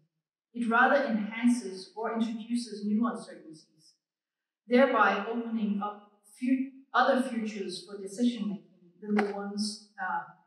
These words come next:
that were originally imagined for these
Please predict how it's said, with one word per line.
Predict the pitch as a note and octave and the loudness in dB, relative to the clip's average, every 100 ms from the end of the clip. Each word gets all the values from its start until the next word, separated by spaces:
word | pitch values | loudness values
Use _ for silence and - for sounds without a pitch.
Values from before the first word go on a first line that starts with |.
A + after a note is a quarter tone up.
| _ - | _ -6
that | F#3+ F#3+ | -6 -6
were | F#3+ F#3+ - - | -8 -10 -12 -8
originally | G3+ A3 B3 G3+ F#3 F3 - - | -2 -2 0 -2 -2 -6 -12 -14
imagined | F#3+ G3+ A#3 - E3+ - | -4 -2 -2 -6 -16 -20
for | F#3 - | -20 -20
these | - | -20